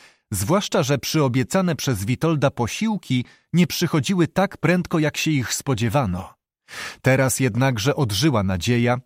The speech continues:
i zapał rozgorzał na nowo, właśnie jak płomień, gdy nowych na węgle drew dorzucisz. Zbyt wielu było poległych i żmujdzinów, i Niemców, by ich grześć, lecz Zbyszko kazał wykopać dzidami doły dla dwóch włodyków z Łękawicy,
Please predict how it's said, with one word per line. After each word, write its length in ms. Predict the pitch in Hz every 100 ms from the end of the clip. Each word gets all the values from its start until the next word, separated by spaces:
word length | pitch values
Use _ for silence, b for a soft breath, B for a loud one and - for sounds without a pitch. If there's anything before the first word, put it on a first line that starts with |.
| -
i 120 | 123
zapał 480 | 104 156 - 143 127
rozgorzał 600 | 143 110 110 147 143 123
na 120 | 120
nowo, 440 | 113 127 78 92 95 B B
właśnie 500 | 104 180 190 - 175
jak 200 | 147 -
płomień, 600 | - 202 185 107 98 90
gdy 200 | 87 135
nowych 440 | 135 143 135 -
na 140 | 139 123
węgle 380 | 135 131 127 117
drew 300 | 143 139 -
dorzucisz. 760 | 101 104 104 - 95 - - _ _ _ _ _ B B B B
Zbyt 380 | 110 104 214 127
wielu 280 | 147 185 147
było 260 | 160 170
poległych 640 | - 147 139 135 143 143
i 60 | 151
żmujdzinów, 840 | 101 135 131 104 170 123 120 - _ -
i 140 | 151
Niemców, 680 | 139 165 156 - 120 - -
by 160 | 107 151
ich 220 | 120 92
grześć, 580 | 107 127 127 101 - - b b b -
lecz 200 | 123 107
Zbyszko 560 | 95 98 214 - 170
kazał 380 | - 170 143 151
wykopać 520 | 113 160 196 - 113
dzidami 520 | 98 104 107 143 131 101
doły 380 | 151 156 110
dla 220 | 87 101 92
dwóch 300 | 92 147 98
włodyków 580 | 117 113 147 113 92
z 60 | 92
Łękawicy, 800 | 123 113 110 85 113 - 131